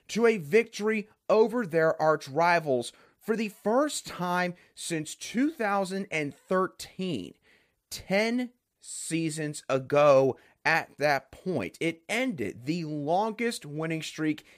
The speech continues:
in the rivalry's history. It helped turn the tide in that rivalry back in South Carolina's favor.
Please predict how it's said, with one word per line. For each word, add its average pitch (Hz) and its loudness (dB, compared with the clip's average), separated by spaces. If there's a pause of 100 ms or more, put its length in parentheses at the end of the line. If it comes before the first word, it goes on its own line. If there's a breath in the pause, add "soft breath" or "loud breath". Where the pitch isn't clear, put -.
in 147 -2
the 139 -2
rivalry's 143 -2 (140)
history. 214 0 (260 loud breath)
It 175 4
helped 196 0
turn 175 -4
the 131 -4
tide 170 -2
in 185 -8
that 180 -4
rivalry 175 -2
back 151 2
in 143 -8
South 147 0
Carolina's 135 -4
favor. 190 0